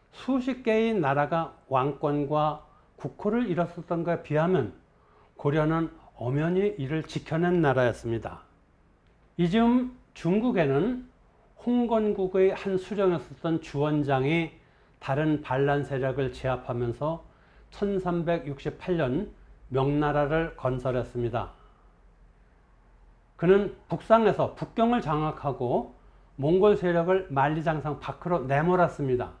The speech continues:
원나라 해종은 응창으로 피신했다가 그곳에서 사망하고 고려 여인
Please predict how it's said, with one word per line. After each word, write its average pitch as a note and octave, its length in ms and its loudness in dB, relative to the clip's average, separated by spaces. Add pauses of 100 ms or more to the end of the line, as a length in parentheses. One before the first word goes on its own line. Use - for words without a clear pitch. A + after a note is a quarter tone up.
(1500)
원나라 G3 640 2 (280)
해종은 A3 640 2 (380)
응창으로 G3 540 2
피신했다가 F3 800 -2
그곳에서 C#3+ 560 -6
사망하고 C#3+ 920 -2 (840)
고려 F3+ 480 4
여인 E3 500 2